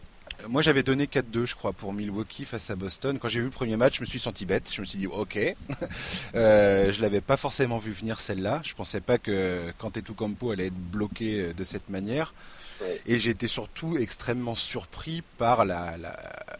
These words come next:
Speaker 1: la profusion, euh, offensive de Boston. Après, quand j'ai regardé ce match, j'ai re-regardé le match un et je me suis dit, bon, il y a quand même la probabilité que Boston maintienne cette adresse au tir est assez faible.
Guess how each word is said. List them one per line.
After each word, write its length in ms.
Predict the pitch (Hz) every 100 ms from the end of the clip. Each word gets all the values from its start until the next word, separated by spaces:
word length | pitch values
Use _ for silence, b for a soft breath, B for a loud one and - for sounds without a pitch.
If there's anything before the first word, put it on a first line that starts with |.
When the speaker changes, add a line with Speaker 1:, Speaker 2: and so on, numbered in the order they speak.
| -
Speaker 1:
la 120 | 92
profusion, 920 | - - 127 - 123 117 123 143 143
euh, 120 | 110 87
offensive 720 | 110 - 113 110 - 143 131
de 80 | 98
Boston. 400 | 95 92 - 78 73 B B B B B B B B B B -
Après, 340 | 120 - 233 254 -
quand 100 | 147
j'ai 160 | 127 135
regardé 320 | 135 135 147
ce 120 | 135
match, 320 | 117 117 - 123
j'ai 180 | 117
re-regardé 520 | 120 156 151 135 135 131
le 60 |
match 300 | 113 104 -
un 200 | 135 180
et 40 | 151
je 100 | 120
me 60 |
suis 140 | - 135
dit, 100 | 147
bon, 200 | 127 110
il 60 | 135
y 60 | 127
a 60 |
quand 160 | - 165
même 280 | 170 165 135 - - - -
la 100 | 120
probabilité 760 | - 202 180 175 170 175 - 180
que 280 | - 110 107
Boston 680 | 107 139 - 165 151 98 - -
maintienne 580 | 113 143 151 - 165 156
cette 200 | - -
adresse 500 | 120 123 131 - - -
au 120 | 123
tir 480 | - 151 156 131 85 b b b b b b
est 160 | 120 -
assez 240 | 127 -
faible. 560 | 120 - 147 180 117